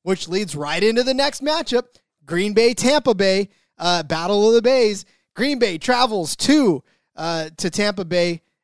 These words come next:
and knocks off Tom Brady. Aaron Rodgers, Tom Brady. It was the, the touted matchup of all weekend long.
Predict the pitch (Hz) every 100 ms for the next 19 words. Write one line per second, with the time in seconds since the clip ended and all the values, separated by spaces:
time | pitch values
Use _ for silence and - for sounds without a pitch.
0 | _ 170 175 170 262 285 277 - 233 208
1 | 139 - - 196 208 196 175 170 220 233
2 | 269 247 226 202 196 - 214 202 202 185
3 | 185 180 165 180 160 147 _ _ - 165
4 | - 277 262 208 208 202 - 160 165 160
5 | 156 185 202 208 202 202 190 165 160 160
6 | 151 139